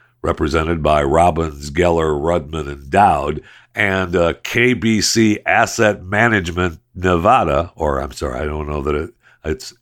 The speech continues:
K B C Asset Management N V, represented by Motley Rice, L L C. So if that's it, uh, the pension fund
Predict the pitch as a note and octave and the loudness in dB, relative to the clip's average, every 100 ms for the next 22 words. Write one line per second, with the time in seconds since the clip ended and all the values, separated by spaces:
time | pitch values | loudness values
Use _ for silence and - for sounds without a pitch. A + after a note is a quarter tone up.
0 | _ - G#2+ G#2 G2 F#2+ - G#2 F#2+ F#2+ | _ -4 0 0 2 2 2 2 4 4
1 | F#2 G#2 F2 E2+ F#2+ F2+ D#2+ F2+ - _ | 4 2 0 0 -2 0 -2 -6 -6 _
2 | _ - G2+ G2+ F2 D#2+ D#2+ A2 E2+ C#2 | _ -4 -2 -2 -4 -6 0 2 2 0
3 | - _ - - - F2 B2 B2 G#2+ F#2 | -8 _ -20 -20 -2 2 2 4 4 4
4 | A#2 F#2+ F2 D2 F2 E2+ E2+ D#2 E2+ E2+ | 2 2 2 4 4 4 2 0 2 0
5 | - D#2 C#2+ D2+ G2+ E2+ C#2 - - - | -2 -2 -2 2 2 2 0 -6 -10 -2
6 | D2+ C2+ C2+ C2 - F2 B1 A#1 _ - | 0 0 -2 -2 -4 -4 -4 -6 _ -20
7 | - _ - - A#2+ G#2 G2 D#2 G#2 D3+ | -20 _ -8 0 2 4 2 0 0 0
8 | - - A2 D3 - - - _ _ _ | -2 -2 0 2 -2 -10 -16 _ _ _
9 | - F#2 F2+ F2+ F2+ - B2+ - C3+ G2+ | -4 2 4 4 2 0 -2 -2 -2 0
10 | A#2+ A#2+ A#2 A2+ | 2 2 0 -4